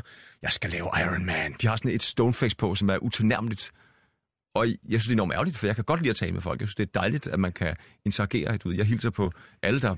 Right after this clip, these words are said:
dem, der fejrer min gade, og, og dem, der gør rent i mit fitnesscenter også, ikke? Går jeg rundt og taler med dem. Jeg synes, det er ret interessant, men jeg synes, vi mangler en kultur, der gør det. Og det er også derfor, at sådan noget som Tinder er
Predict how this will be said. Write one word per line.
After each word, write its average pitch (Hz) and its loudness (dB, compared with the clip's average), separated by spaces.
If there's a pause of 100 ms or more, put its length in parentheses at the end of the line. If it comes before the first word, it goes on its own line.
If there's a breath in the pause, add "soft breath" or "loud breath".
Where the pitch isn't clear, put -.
(100)
dem, 117 2
der 113 0 (180)
fejrer 110 2
min 104 2
gade, 107 2
og, 85 -4 (280 loud breath)
og - -6
dem, 110 2
der 123 4
gør 98 0
rent 107 0
i 131 0
mit 104 0
fitnesscenter 101 -2
også, 82 -4
ikke? 131 -2
Går 123 2
jeg 113 4
rundt 110 0
og 110 -4
taler 104 0
med 101 2
dem. 101 2
Jeg - -20 (300 loud breath)
synes, - 2
det 156 4
er 123 4
ret 127 0
interessant, 123 0
men 107 0
jeg 104 2
synes, 131 0
vi 120 2
mangler 117 2
en 131 -2
kultur, - -2
der 127 0
gør 85 -4
det. - -8
Og - -6
det 120 4
er 104 6
også 127 2
derfor, 123 2
at 76 -2
sådan 123 0
noget 101 2
som 104 -2
Tinder 117 2
er 87 0